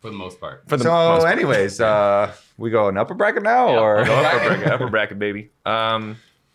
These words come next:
Speaker 2: this is, this is a banger. I think that, um,
Speaker 3: Predictions first.
Speaker 2: Predictions
Speaker 1: For
Speaker 2: first.
Speaker 1: T-, for T one J D G, you wanna start with predictions?
Speaker 3: Yeah.
Speaker 2: T one J D G?
Speaker 1: I'm going J D G.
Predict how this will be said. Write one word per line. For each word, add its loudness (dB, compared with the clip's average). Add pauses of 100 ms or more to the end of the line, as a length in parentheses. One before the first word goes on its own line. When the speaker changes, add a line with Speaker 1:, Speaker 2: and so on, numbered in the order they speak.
(320)
Speaker 2:
this -4
is, -6
this -4
is -12 (240)
a -12
banger. -10
I -4
think -2
that, 0 (580)
um, -2
Speaker 3:
Predictions -4
first. -4 (1040)
Speaker 2:
Predictions -4
Speaker 1:
For 0
Speaker 2:
first. -2
Speaker 1:
T-, -16
for -10
T -8
one -8
J -10
D -14
G, -12
you -16
wanna -12
start -10
with -10
predictions? -4
Speaker 3:
Yeah. -6
Speaker 2:
T -10
one -4
J -4
D -8
G? -6
Speaker 1:
I'm -4
going -4
J -6
D -8
G. -12